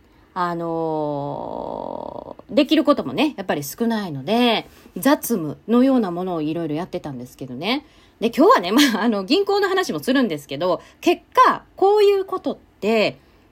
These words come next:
まあ、声優だったりとか、役者だったりとかの、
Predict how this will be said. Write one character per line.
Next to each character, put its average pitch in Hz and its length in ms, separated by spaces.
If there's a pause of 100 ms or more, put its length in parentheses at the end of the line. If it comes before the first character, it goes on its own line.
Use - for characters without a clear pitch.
ま 277 60
あ、 - 20
声 254 280
優 294 220
だ 269 80
っ - 80
た 147 100
り 139 100
と - 100
か、 175 340
役 170 220
者 - 160
だ 240 120
っ - 80
た 170 100
り 147 100
と 139 120
か 131 120
の、 208 380